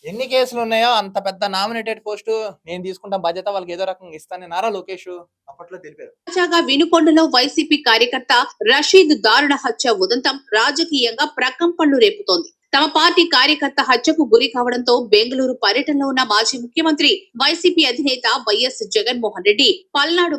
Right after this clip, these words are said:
Speaker 2: పర్యటనకు పూనుకున్నారు. శుక్రవారం రోడ్డు మార్గం ద్వారా వైఎస్ జగన్ వినుకొండకు బయలుదేరి వెళ్లారు.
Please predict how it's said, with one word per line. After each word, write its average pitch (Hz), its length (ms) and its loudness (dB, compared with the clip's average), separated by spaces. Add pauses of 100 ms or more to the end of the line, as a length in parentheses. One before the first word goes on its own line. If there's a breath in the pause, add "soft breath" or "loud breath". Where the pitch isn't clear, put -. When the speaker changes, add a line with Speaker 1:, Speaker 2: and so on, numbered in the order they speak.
Speaker 2:
పర్యటనకు 240 580 -4
పూనుకున్నారు. 220 500 4 (160)
శుక్రవారం 254 600 -4
రోడ్డు 240 240 2
మార్గం 240 380 -2
ద్వారా 285 280 0
వైఎస్ 262 420 -8
జగన్ 294 280 -10 (320)
వినుకొండకు 294 640 8
బయలుదేరి 226 480 2
వెళ్లారు. 190 400 -2